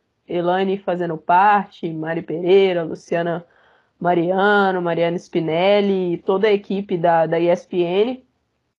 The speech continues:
E torcer pra, pra que essa cobertura da Euro também sirva, como eu disse,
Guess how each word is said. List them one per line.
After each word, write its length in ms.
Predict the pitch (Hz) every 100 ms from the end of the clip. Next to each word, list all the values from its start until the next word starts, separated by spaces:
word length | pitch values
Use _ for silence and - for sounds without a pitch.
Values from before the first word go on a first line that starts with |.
| _ -
E 180 | 214 226
torcer 500 | 240 247 247 220 226
pra, 220 | 240 240
pra 180 | 240 220
que 160 | -
essa 320 | 202 220 262
cobertura 560 | 269 220 196 214 208 196
da 240 | 185 185
Euro 280 | 175 190 196
também 340 | 202 220 202 233
sirva, 460 | _ 214 226 208
como 180 | 208 202
eu 140 | 202
disse, 520 | 185 175 185 208 -